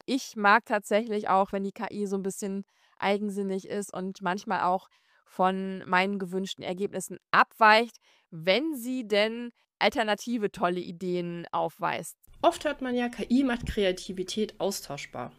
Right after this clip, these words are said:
Speaker 2: Wie siehst du das?
Speaker 1: Das ist tatsächlich eine super, super schwierige Frage. Und ich kann wirklich nachvollziehen, wenn da draußen Künstler sind, äh, die, ja,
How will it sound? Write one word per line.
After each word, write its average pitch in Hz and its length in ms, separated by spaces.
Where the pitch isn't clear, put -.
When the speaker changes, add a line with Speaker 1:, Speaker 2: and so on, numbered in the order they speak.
Speaker 2:
Wie 262 140
siehst 277 320
du 202 100
das? - 360
Speaker 1:
Das 233 160
ist - 160
tatsächlich 269 400
eine 226 160
super, 240 320
super 220 280
schwierige 214 640
Frage. 254 840
Und 254 120
ich 269 100
kann 269 420
wirklich 285 600
nachvollziehen, 247 1200
wenn 233 400
da 196 140
draußen 202 560
Künstler 220 540
sind, 214 640
äh, 190 180
die, 202 640
ja, 202 300